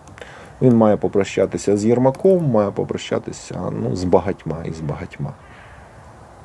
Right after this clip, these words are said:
І після цього, можливо, припиняться, е, оголошення прізвищ, які претендують на титри цього незафільмованого серіалу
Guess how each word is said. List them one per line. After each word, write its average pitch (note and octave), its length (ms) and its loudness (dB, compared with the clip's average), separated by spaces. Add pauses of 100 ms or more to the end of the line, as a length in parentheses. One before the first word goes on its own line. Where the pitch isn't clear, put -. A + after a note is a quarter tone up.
(1300)
І C#3 120 8
після C#3+ 300 4
цього, D3+ 760 8
можливо, B2 480 4
припиняться, G#2+ 960 2
е, G2+ 40 -2 (1700)
оголошення F2 1000 2
прізвищ, A2+ 520 0
які - 260 -4
претендують F#2+ 920 -2 (100)
на E2+ 180 -2
титри F#2 400 0
цього F#2 460 -4 (600)
незафільмованого G2 1120 2 (720)
серіалу F2 720 2